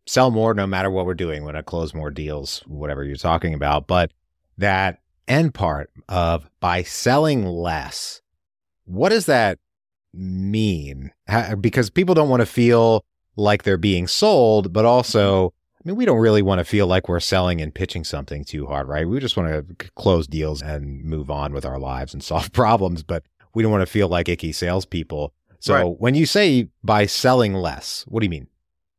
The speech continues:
Speaker 2: Well, it goes back to, so the, the very first page of the book is, I d-, I did a study. When I started writing the book, I did a study. I wrote my entire book in a coffee shop in East Greenwich, Rhode Island.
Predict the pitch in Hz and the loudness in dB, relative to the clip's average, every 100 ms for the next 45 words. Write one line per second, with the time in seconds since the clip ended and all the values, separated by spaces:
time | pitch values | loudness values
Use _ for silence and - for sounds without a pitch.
0 | _ 135 151 175 - 147 113 143 143 113 | _ 2 4 4 2 -2 2 4 4 4
1 | 135 135 - - 131 120 113 107 - _ | 2 2 0 0 2 2 0 -6 -14 _
2 | _ _ _ - 196 185 104 - 110 135 | _ _ _ -8 -2 0 0 -2 2 4
3 | 156 - 143 - 139 131 117 110 95 110 | 2 4 0 2 0 2 0 -2 0 0
4 | 95 - 113 104 101 92 - _ _ - | 0 -4 -2 0 0 -2 -8 _ _ -2
5 | 113 117 117 120 117 135 123 - 135 113 | 0 0 -4 -4 0 2 2 0 2 2
6 | 90 98 104 - 120 110 107 107 101 101 | 0 0 -2 0 0 2 2 2 0 -4
7 | 101 101 107 101 - 113 107 98 113 131 | -2 -2 0 -2 0 0 2 2 2 2
8 | 117 101 - 110 107 107 104 104 90 - | 0 0 2 2 2 0 -2 -4 -4 0
9 | 104 107 - 101 95 95 101 - 107 101 | 0 -2 -2 -2 -2 -6 -8 -6 -2 -2
10 | - 101 92 92 85 | -2 -2 -2 -2 -6